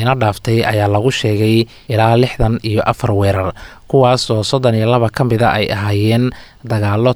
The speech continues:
toos ah, shan iyo labaatan ka mid ahna ay ahaayeen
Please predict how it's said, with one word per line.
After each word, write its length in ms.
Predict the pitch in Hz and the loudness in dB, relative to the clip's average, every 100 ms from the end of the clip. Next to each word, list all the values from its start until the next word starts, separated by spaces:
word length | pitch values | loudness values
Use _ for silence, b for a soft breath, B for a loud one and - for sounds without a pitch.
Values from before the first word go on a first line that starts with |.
| - | 0
toos 320 | 139 110 - | 2 2 2
ah, 280 | 113 110 110 B B B | 2 4 2 B B B
shan 240 | - - 143 | -6 -2 2
iyo 140 | 120 | 2
labaatan 480 | 110 107 104 - 123 | 2 0 -2 -2 -2
ka 140 | - 131 | -2 -2
mid 160 | 110 107 | -2 -2
ahna 340 | 101 110 120 | -2 0 -2
ay 160 | - 117 | -2 -4
ahaayeen 720 | - 101 98 101 107 113 120 | -4 -2 -2 0 2 0 -2